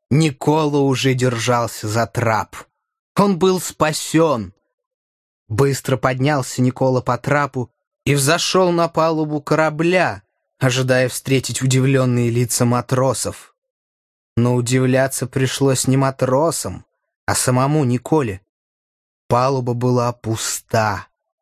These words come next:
Ни одного человека. Мёртвый корабль. Только снизу глухо доносился гул мощной машины.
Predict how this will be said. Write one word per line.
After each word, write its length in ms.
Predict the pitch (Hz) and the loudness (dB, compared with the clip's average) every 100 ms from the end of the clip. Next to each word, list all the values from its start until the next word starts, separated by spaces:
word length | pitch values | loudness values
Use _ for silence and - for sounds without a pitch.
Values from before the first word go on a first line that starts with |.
| _ _ | _ _
Ни 220 | 170 196 | 4 4
одного 640 | 196 175 156 170 165 175 135 | 4 2 0 0 0 -2 -2
человека. 840 | - 123 135 143 160 143 - 92 - _ _ _ _ _ _ _ _ | -2 0 2 2 0 -2 -4 -12 -12 _ _ _ _ _ _ _ _
Мёртвый 600 | 113 117 113 113 107 110 | 0 2 0 -4 -2 -2
корабль. 680 | - 110 120 117 98 90 - _ _ _ _ _ _ - | 0 -2 0 -2 -6 -10 -16 _ _ _ _ _ _ -2
Только 300 | 165 - 170 | 0 2 -2
снизу 580 | - 185 196 190 151 156 | 0 2 4 2 0 -2
глухо 480 | 139 185 180 - | 0 2 2 -2
доносился 840 | 151 147 151 - - 165 139 - 147 | 0 2 2 -2 0 0 0 -2 -2
гул 400 | 131 147 160 143 | 2 2 4 4
мощной 560 | 139 147 135 - 131 135 | 4 2 0 0 0 2
машины. 800 | 139 127 - 156 143 107 95 | 0 -2 -2 0 2 0 -4